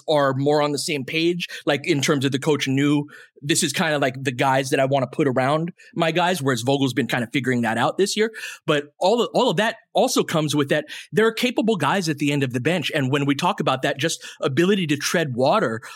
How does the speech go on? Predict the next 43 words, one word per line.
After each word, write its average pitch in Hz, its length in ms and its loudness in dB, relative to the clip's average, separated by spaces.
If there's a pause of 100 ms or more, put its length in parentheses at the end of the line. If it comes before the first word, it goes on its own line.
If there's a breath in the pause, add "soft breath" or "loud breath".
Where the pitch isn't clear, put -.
(140 loud breath)
our 156 140 4
inability 214 420 2
to 156 100 0
go, 143 300 0 (220 loud breath)
like, 135 240 -2 (640)
"Crap, 196 320 -4 (180)
we 123 160 -6
probably 254 380 2
shouldn't 202 240 2
have 175 140 2
Avery 165 200 2
Bradley 165 380 0
in 131 80 0
the 120 80 -2
game 117 380 -4 (300)
right 127 200 0
now, 127 320 0 (220 soft breath)
and 139 120 0
we're 147 60 2
too 220 180 0
small 185 400 2
here." 196 240 0
Like, 139 180 0 (280 loud breath)
just - 200 -2
not 277 140 0
having 202 300 0 (140)
a 208 200 2
forward 185 400 0
to 135 80 -2
go 135 220 2
to, 127 160 2 (240 loud breath)
I 160 60 0
think, 202 160 0
has 175 120 0
been 175 220 0
really 190 160 2
costly 170 480 -4 (180 loud breath)
in 165 80 0
that 160 140 2
ability 170 340 2
to 156 140 4
just 180 240 -2
get 196 160 -2